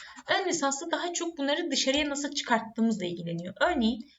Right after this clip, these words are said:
otuz altı, kırk dokuz gibi tam kareler çıkıyor ama kırk nasıl dışarıya çıkıyor? Kırk benim için, e, iki ile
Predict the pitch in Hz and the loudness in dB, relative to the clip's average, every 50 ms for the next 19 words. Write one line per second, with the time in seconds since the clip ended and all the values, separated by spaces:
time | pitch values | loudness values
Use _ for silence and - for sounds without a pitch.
0 | _ _ _ - 339 330 320 - 330 311 311 311 311 - 320 311 320 - 320 330 | _ _ _ -10 -10 -8 0 4 6 6 6 6 4 -2 -6 -6 -6 -6 -6 -6
1 | 330 - 311 311 - - - - 247 208 208 208 - 269 294 294 294 294 294 294 | -4 -4 -4 -4 -6 -8 -8 -4 -4 -4 -4 -4 -4 -4 -4 -2 0 2 2 2
2 | 277 285 285 294 285 285 - - 277 247 - - 285 392 - - - - 359 339 | 4 4 2 2 0 -2 -4 0 2 0 2 0 -4 -8 -10 -8 -6 -4 -4 -4
3 | - 208 196 208 - - 175 170 170 - - - - - - - - - - - | -2 -2 -2 -2 -2 -4 -4 -4 -4 -4 -6 -8 -10 -12 -10 -12 -12 -12 -14 -20
4 | - _ _ _ _ _ _ _ _ - - 415 403 - 370 370 359 370 359 349 | -20 _ _ _ _ _ _ _ _ 0 0 0 0 0 -4 -6 -6 -6 -6 -4
5 | 330 - - - 190 185 - - _ _ _ _ _ _ 240 240 233 240 240 240 | -4 -4 -4 -4 -4 -8 -10 -12 _ _ _ _ _ _ -4 -2 -2 -2 -2 -2
6 | 240 240 240 240 247 247 240 - _ - 339 339 - - - 339 320 226 214 208 | -4 -4 -4 -4 -6 -8 -10 -10 _ -6 -6 -2 -2 -2 0 2 2 4 4 4
7 | 214 208 202 | 2 2 -2